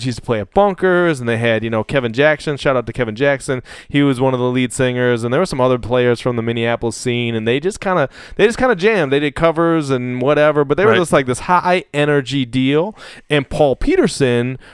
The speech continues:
Speaker 1: was playing in the band at the time, right? So Paul
Speaker 2: Okay.
Speaker 1: Peterson was the lead. Um, Paul Peterson, uh, Saint Paul. Shout out to Saint Paul, uh, from The Family and, uh,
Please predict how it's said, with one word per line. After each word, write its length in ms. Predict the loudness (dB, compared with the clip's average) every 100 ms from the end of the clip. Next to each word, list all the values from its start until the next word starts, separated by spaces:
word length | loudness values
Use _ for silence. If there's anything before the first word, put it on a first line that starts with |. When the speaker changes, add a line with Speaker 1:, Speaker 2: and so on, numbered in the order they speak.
| -10
Speaker 1:
was 380 | 0 2 4 2
playing 400 | -2 -2 0 0
in 80 | 0
the 60 | 0
band 260 | 0 -2 -4
at 60 |
the 80 | -6
time, 340 | -4 -4 -4
right? 260 | -2 -2 0
So 100 | -2
Paul 260 | 2 2 2
Speaker 2:
Okay. 160 | 2
Speaker 1:
Peterson 340 | 2 2 2 2
was 180 | 0 0
the 120 | -4
lead. 540 | -2 -4 -2 -4 -6 -10 -20 -8
Um, 360 | -2 0 0 -2
Paul 220 | 2 2
Peterson, 520 | 2 -2 0 -2 -2
uh, 300 | -4 -2 -4
Saint 240 | -2 -4 -2
Paul. 240 | 0 2
Shout 220 | 0 0 0
out 100 | -2
to 60 |
Saint 240 | -6 -6 -4
Paul, 420 | -2 0 0 -2 -10 -16 -8
uh, 260 | -4 -4
from 220 | -2 -2
The 80 | -2
Family 920 | 0 2 2 2 0 0 0 -2 -2 -4
and, 560 | -2 -2 0 -2 -2
uh, 600 | -2 0 0 0 0 -4